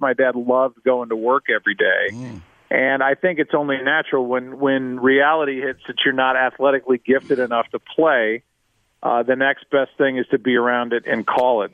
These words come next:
Speaker 1: So I, I think, yeah, I, I was smart enough back then to have,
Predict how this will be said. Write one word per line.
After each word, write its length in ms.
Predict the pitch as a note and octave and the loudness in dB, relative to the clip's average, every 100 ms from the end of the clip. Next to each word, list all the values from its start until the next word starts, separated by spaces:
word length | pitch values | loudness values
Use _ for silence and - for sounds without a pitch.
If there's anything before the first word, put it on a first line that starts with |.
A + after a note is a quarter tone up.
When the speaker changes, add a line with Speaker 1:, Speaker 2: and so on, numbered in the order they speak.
| - | 0
Speaker 1:
So 100 | A#2+ | 2
I, 340 | B2 C3+ C3 | 2 0 -2
I 20 | |
think, 280 | C3 D3 C3 C3+ | -4 -4 -4 0
yeah, 160 | A#2 | 2
I, 180 | A2 A2+ - B2 | 4 2 0 -2
I 20 | |
was 160 | B2 B2 - | -2 -4 -6
smart 260 | C#3+ D3 D3+ | 0 0 2
enough 280 | C#3 B2 A#2+ | -2 -4 -4
back 240 | - A#2+ A#2 | -2 -2 -2
then 260 | B2+ A#2+ A2+ | -2 -2 -2
to 100 | A2 | -2
have, 400 | A#2 A2+ A2 G#2+ | 2 2 2 -2